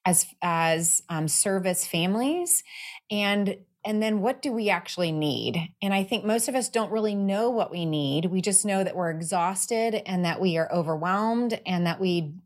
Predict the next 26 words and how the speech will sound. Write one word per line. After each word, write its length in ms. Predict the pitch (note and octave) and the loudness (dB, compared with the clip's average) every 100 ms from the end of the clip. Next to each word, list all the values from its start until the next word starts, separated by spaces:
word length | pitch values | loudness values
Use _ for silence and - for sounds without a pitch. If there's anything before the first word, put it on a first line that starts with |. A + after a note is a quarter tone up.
| - | -4
are, 360 | E3 D#3+ D3+ - - | 0 2 0 -4 -12
have 140 | - F#3 | -2 0
been 140 | F3 | 2
reacting 560 | D3 C#3 F3 - G#3 G#3+ | 0 0 -2 -2 0 0
for 140 | G#3 | 2
a 80 | F#3 | 2
long 260 | F3 F3+ F#3 | 2 0 -2
time 520 | - E3+ F3 F#3+ F#3+ - - - - | -2 0 2 2 0 -6 -16 -16 -6
and 500 | G3 F#3+ F#3 F#3+ F#3 - | -2 0 2 2 0 -2
that 240 | G3 F#3+ | 0 0
we 260 | G#3+ G3+ G3 | 0 2 0
have 680 | F#3 - G#3+ A3 A#3 A3 G3 - - - - _ F#3+ | -2 -2 0 2 2 0 -12 -18 -20 -20 -20 _ -2
maybe 400 | G#3 B3+ E4 F#4+ | 0 0 0 0
a 60 | |
feeling 500 | F#4 A#3+ A3 A3 G#3+ | -2 -2 0 0 0
of 140 | F3 D#3 | -2 0
disconnect, 840 | F3 E3+ - A3+ B3+ D#4 - - - | 2 0 0 0 0 0 -4 -8 -2
maybe 320 | G3 G#3+ A#3+ | 0 0 0
a 60 | G#3 | -2
feeling 420 | G3+ G#3 G3+ G3+ | -2 -2 0 0
of, 140 | F3 F3 | -2 0
like, 260 | E3+ E3+ | 0 0
s-, 200 | - - - | 0 -2 0
I 120 | F3+ | -2
feel 340 | - G3 F3 - | 2 2 2 0
off, 560 | F#3 D3 - - - | 0 0 -2 -12 -12